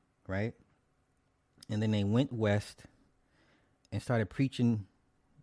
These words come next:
their, their, um, revised doctrine. And then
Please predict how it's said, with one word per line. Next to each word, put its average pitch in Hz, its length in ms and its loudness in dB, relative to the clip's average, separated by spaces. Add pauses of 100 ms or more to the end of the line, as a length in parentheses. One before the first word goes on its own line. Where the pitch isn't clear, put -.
(220)
their, 104 400 0
their, 104 520 0 (540)
um, 92 280 -6
revised 101 840 0 (640)
doctrine. 92 600 -4 (800)
And 110 180 -2
then 127 520 4